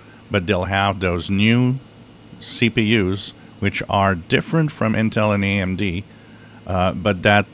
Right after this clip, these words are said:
will actually have you do anything you want, like before, even though it's an arm architecture. Windows will have emulation to,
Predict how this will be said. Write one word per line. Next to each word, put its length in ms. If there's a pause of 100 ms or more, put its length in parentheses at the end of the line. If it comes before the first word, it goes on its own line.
(100)
will 300
actually 480
have 280
you 120
do 440
anything 540
you 120
want, 520
like 400
before, 480 (500)
even 320
though 400
it's 340
an 160
arm 300
architecture. 800 (380)
Windows 600
will 260
have 500
emulation 760 (540)
to, 600